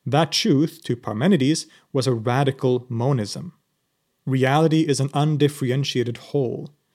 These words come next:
It is one and without change. The mundane reality of change and multiplicity that we experience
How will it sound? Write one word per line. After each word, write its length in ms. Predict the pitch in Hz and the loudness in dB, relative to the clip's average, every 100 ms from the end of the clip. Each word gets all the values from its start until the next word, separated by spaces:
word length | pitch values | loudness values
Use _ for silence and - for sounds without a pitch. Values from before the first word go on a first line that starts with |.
| _ - | _ -4
It 100 | 131 | 0
is 140 | 120 | 0
one 540 | 113 131 143 139 139 147 | -2 0 2 2 -2 -4
and 160 | 127 | -4
without 320 | 127 113 104 110 | -2 -2 -4 -6
change. 580 | - 143 123 165 - - _ _ _ _ _ _ _ - | -6 -6 -8 -14 -18 -20 _ _ _ _ _ _ _ -6
The 80 | 127 | -4
mundane 480 | 123 127 131 147 | -2 -2 0 2
reality 480 | 143 143 127 127 131 | 2 4 2 2 0
of 100 | 131 | -2
change 400 | - 139 135 131 | -2 -4 -2 -2
and 80 | 120 | -4
multiplicity 680 | 110 - - 165 160 143 131 | -6 -8 -6 -4 -2 -2 -2
that 200 | 123 143 | -4 -6
we 100 | 113 | -6
experience 640 | 107 - 196 196 175 180 | -6 -6 0 2 2 -2